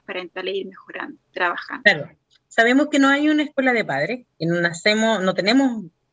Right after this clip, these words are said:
Speaker 2: dónde ir para aprender a ser padres, sino que padre y madre lo vamos aprendiendo con el ejercicio de ir educando, criando, formando,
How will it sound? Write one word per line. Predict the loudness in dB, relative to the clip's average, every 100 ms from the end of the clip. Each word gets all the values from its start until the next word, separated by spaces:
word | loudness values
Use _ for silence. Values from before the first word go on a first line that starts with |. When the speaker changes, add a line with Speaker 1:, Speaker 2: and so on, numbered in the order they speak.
| _
Speaker 2:
dónde | 2 2 2
ir | 0 0
para | 2
aprender | 2 0 -4
a |
ser | -4 -6 -4
padres, | -4 -4 -6
sino | -6 -4
que | -4
padre | 0 0 2 -2
y | 0
madre | 2 2 2 0
lo | 0
vamos | -2 -2 -2
aprendiendo | 0 0 0 0 -2 _ -20 -20 _
con | 0 2
el | 2
ejercicio | 0 -2 -2 -4 -2 2
de | 2 4 4
ir | 2 0 -2 -4 -4
educando, | -4 0 0 2 0 -4
criando, | -2 -2 0 0 -2
formando, | 0 -2 -2 -4 -4 -4 -6